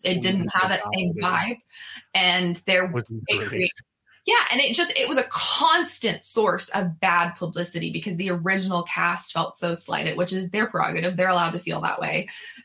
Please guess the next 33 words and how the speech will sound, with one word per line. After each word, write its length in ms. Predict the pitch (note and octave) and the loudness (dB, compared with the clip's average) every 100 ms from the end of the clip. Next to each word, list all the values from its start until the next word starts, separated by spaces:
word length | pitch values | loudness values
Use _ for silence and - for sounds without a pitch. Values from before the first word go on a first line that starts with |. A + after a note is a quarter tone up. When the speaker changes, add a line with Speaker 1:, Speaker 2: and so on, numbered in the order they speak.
| _ | _
Speaker 1:
And, 180 | G#3 G#3 | -2 0
like, 220 | G3+ G3 | 2 2
then 160 | G3+ G#3+ | 2 4
there 120 | G#3+ | 4
was 180 | A3+ - | 2 0
weird 260 | F#3+ F3+ | 0 0
blood 240 | E3+ E3+ F3+ | 0 0 0
with 180 | - - | -4 -6
the 80 | |
new 200 | D#3+ B3 | 0 0
cast 420 | C4 A#3 G#3 G#3+ - | 2 2 2 0 -2
that 120 | - | -4
were 60 | |
saying 280 | F3 - D3 | -4 -2 -2
shady 280 | D#3+ G#3 A3 | 0 2 2
things 200 | G#3 G3+ | 0 -2
on 140 | F3+ | -2
Instagram, 420 | E3+ E3+ - F3 F3 | -2 -2 0 0 2
and 80 | |
it 100 | G#3 | 0
just 240 | G#3 D#4+ - | 0 0 -2
was 160 | G3 | 0
never 460 | G3 G3 G3+ G3+ - | 2 2 2 0 0
a 80 | F3+ | -2
good 420 | E3 F3 D#3+ D#3+ - - _ | 0 0 0 -2 -6 -20 _
vibe. 220 | D3+ - - | -2 -2 2
Speaker 2:
I 160 | D3+ C#4+ | 4 6
just, 260 | F4 - - | 4 2 0
I, 220 | F3 A#3+ B3 | 2 2 2
I, 140 | D#3+ D#3+ | 0 4
with 220 | G3 G#3 | 4 6
that 440 | D#3+ G#3 D4 - | 6 6 4 0
reboot, 540 | E3 E3 F#3+ F3 F#3 | -2 2 2 4 4